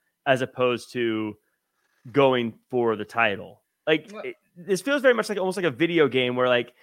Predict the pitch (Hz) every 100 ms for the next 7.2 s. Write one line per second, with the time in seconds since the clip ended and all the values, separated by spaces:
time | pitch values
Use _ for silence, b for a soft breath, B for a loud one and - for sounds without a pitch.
0 | b b - 175 170 185 214 190 185 190
1 | 196 190 135 156 139 156 151 123 135 143
2 | 139 - - 135 113 110 143 131 127 123
3 | - 135 123 - 131 131 123 117 - 156
4 | - 143 139 143 127 120 113 123 113 123
5 | 123 117 101 120 123 117 127 120 123 135
6 | 131 131 127 120 117 113 110 104 113 107
7 | -